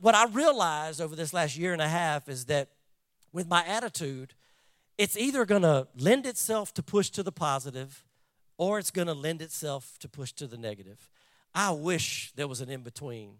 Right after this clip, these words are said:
I love the in-between when it comes to my attitude 'cause the in-between makes me feel like I don't need to learn anything. But that's not what it is. And this last year and a half, God has really been putting his thumb, and he has a big thumb, y'all. He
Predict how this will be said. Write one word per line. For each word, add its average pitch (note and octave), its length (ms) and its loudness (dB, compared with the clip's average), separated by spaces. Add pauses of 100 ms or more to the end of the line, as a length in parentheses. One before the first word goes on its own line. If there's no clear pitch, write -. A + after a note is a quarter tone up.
(140)
I E3+ 140 2
love C#3 440 -4
the B2+ 180 -12
in-between A#2+ 520 -12
when A2+ 100 -16
it A2 80 -20
comes A2+ 220 -14
to B2+ 40 -16
my A2+ 200 -10
attitude A2 480 -10 (240)
'cause C#3 160 -8
the C3+ 160 -8
in-between D#3 420 -8
makes C3 240 -10
me C3 60 -16
feel B2+ 240 -10
like A#2+ 200 -6 (160)
I B2 100 -12
don't B2+ 140 -12
need B2+ 140 -16
to G#2+ 80 -18
learn B2 280 -12
anything. G#2+ 460 -16 (600)
But - 100 -18
that's F3 260 -8
not F3+ 300 -2 (260)
what D3 140 -6
it D3 100 -8
is. C#3 460 -10 (480)
And E3+ 100 -8
this E3 160 -4
last F#3 360 -2
year F#3+ 180 -4
and G3 80 -6
a E3+ 80 0
half, D#3+ 460 -2 (320)
God E3 240 2
has D#3+ 180 -10
really F#3+ 200 -2
been D#3 200 -6
putting F#3 320 -10
his E3 260 -6
thumb, B2 440 -4 (160)
and C3+ 100 -14
he E3+ 100 -6
has F#3 140 -4
a D3 60 -10
big C#3 260 -12
thumb, C#3 380 -8
y'all. A2 320 -10 (240)
He F#3 180 -6